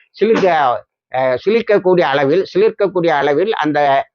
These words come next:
ஆ, பண்புகள் இருக்கிறது. அப்படி உலகத்தையே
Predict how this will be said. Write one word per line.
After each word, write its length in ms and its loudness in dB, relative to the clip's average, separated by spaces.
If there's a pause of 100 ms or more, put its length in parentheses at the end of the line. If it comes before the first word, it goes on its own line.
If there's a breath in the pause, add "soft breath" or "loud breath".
(260)
ஆ, 400 2
பண்புகள் 500 2
இருக்கிறது. 520 -2
அப்படி 260 0
உலகத்தையே 760 2